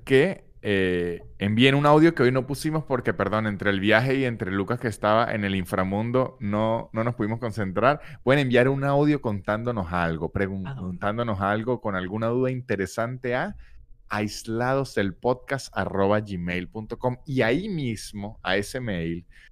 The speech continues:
Speaker 1: si quieren unas entradas para el show del veintiocho de julio, que ya estoy aquí en Buenos Aires, ya se va a dar el show y va a ser en el Teatro Nacional, escriben, "Quiero el link".
Speaker 2: Eso.
Speaker 1: Ahí.
Speaker 2: También acá en el chat se los van a dejar. Eh,
Speaker 1: Ujú.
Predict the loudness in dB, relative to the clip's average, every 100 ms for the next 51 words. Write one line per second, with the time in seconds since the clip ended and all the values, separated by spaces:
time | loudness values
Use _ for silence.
0 | -20 -12 -10 -2 -2 0 -4 -4 -4 -6
1 | -4 0 0 0 -4 -6 -2 -2 -4 -2
2 | 0 0 -2 -2 -4 -4 -6 -2 -2 -2
3 | -4 0 0 2 0 -2 -4 -2 -4 -4
4 | -2 0 -2 -4 -2 -4 -4 -6 -6 -6
5 | -8 -4 -4 0 2 2 2 -2 -6 -2
6 | 0 0 -8 -20 -14 -2 -2 0 -4 -2
7 | -4 -4 -4 -6 -6 -4 -2 -2 -4 -4
8 | -4 -8 -20 -2 2 4 2 0 -4 -12
9 | -20 -20 -20 -20 -16 -12 -10 -12 -8 -6
10 | 2 2 4 2 2 4 4 2 -2 -4
11 | -4 0 4 2 2 _ -6 -2 0 2
12 | 0 0 0 0 -2 0 -2 0 -2 0
13 | -2 -2 -2 -4